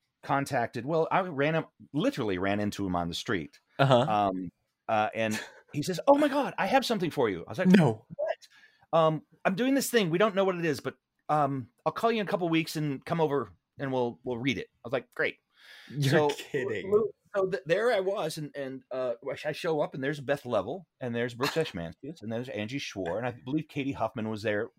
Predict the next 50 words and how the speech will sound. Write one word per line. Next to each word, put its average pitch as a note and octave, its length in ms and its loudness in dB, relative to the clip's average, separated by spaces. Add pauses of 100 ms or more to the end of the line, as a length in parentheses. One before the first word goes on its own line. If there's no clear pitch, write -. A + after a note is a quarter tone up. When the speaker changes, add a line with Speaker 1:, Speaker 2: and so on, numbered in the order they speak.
Speaker 1:
as G2+ 100 -6
w-, G#2 260 -10
at G#2+ 140 0
one G#2 180 -2
point G2 340 -10
as F2 120 -12
well. D#2+ 340 -6
Speaker 2:
Oh D3 140 -8
my C#3 240 -10
God. B2 340 0
Speaker 1:
Um, G2 320 4
I G2 100 -4
think C3 200 -2
Rachel A#2+ 320 0
Dratch F#2 480 0
was A2+ 160 -10
there. A2+ 340 -2
Well, G#2 360 -4
uh, D3 140 2
well, A#2 180 0
we G#2+ 120 -2
Speaker 2:
Mm. D#3 100 -2 (100)
Speaker 1:
read F3+ 140 -4
this F#3 240 -4
thing, B2+ 260 -2
and B2 100 -2
Matt C3 200 -2
Sklar B2 500 0
played A#2+ 320 -2
the - 60 -10
piano A2 520 -4
and F2+ 140 -10
played G2+ 300 -6
the, F#2 80 -16 (100)
the G2 80 -12
songs G#2 380 -4
and F#2+ 80 -12
sang G#2 220 -8
the G2 60 -8
songs, G2 480 -6
and, F2 420 -10
um, E2 280 -10 (540)
uh, F2 340 -6 (200)
we, A#2 240 -10
we D3+ 140 0
had D#3 120 -2
a D#3 60 -4
table A3+ 320 -2
read, E2+ 340 -10
uh, A2 140 4